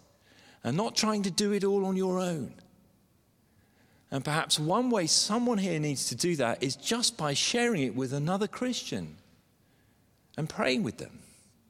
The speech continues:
Jesus Christ is the King whom God has appointed to rescue his people. And he is sufficient to defeat the giants that threaten to destroy you.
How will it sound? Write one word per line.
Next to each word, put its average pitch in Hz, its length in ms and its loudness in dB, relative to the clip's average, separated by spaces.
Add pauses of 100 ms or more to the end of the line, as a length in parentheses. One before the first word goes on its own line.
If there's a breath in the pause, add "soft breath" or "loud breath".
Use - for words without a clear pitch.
(1400 loud breath)
Jesus 220 340 2
Christ 190 400 2
is 247 300 2
the 240 100 0
King 80 520 -4 (680 loud breath)
whom 165 180 -2
God 214 240 2
has 254 140 2
appointed 226 680 0 (260 loud breath)
to 175 180 2
rescue 190 380 2
his 165 160 0
people. 170 520 -4 (720 loud breath)
And 190 160 2
he 208 280 2
is 294 240 2
sufficient 208 680 2
to 165 120 2
defeat 208 760 -2
the 170 100 0
giants 240 560 2
that 165 120 -2
threaten 202 340 0
to 196 120 -2
destroy 202 460 0
you. 196 460 -2